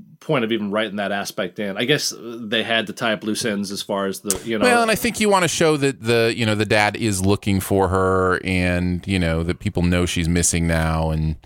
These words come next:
Speaker 1: Yeah.
Speaker 2: and that kind of thing.
Speaker 1: Yeah.
Speaker 2: Um, what was I gonna, what was I, I was thinking something with the, um, oh, when she cuts off her finger, her pinky,
Speaker 1: Yeah.
Speaker 2: uh, with the cookie cutter, that stuff is, is kind of fun too.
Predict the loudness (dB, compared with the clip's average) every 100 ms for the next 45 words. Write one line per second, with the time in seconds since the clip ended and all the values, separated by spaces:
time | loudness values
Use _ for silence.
0 | -20 _ -4 -2 2 2 2 2 0 0
1 | 0 0 -2 -4 _ -4 -2 -2 -4 _
2 | _ _ -20 -2 2 4 2 0 -2 -6
3 | _ _ _ _ _ _ _ 0 2 2
4 | 0 0 0 -2 -2 -2 0 0 0 0
5 | -2 -2 -2 0 0 0 0 -2 -2 0
6 | 0 -2 -2 0 2 2 0 -2 -2 0
7 | -2 -2 -2 2 2 2 -6 _ _ 0
8 | 2 2 0 0 0 2 0 0 -2 0
9 | 2 0 -2 -6 _ 0 2 2 0 2
10 | 0 0 -6 -4 0 0 0 0 2 4
11 | 2 0 -2 -2 0 0 2 2 4 2
12 | 0 0 0 -2 -2 0 2 2 2 2
13 | 2 2 2 2 2